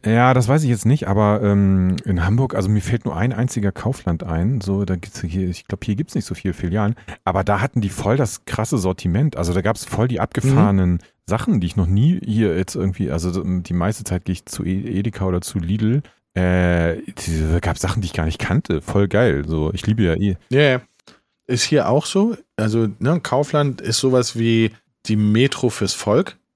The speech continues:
Speaker 2: ähm, und hat halt echt viele Sachen, gute Sachen, ähm, ist riesig, überfordert mich total.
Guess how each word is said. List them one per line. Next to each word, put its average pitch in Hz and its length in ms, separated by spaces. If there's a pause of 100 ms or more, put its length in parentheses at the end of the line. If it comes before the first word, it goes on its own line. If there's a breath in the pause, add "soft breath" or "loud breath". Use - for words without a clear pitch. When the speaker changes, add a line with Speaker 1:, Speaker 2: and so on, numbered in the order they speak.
(120)
Speaker 2:
ähm, 107 720 (140)
und 104 180
hat 113 140
halt 117 240 (200)
echt - 300 (220)
viele 147 440
Sachen, 147 520
gute 143 320
Sachen, 139 600 (380 loud breath)
ähm, 107 760 (480)
ist - 220
riesig, 151 460
überfordert 117 440
mich 110 160
total. 139 560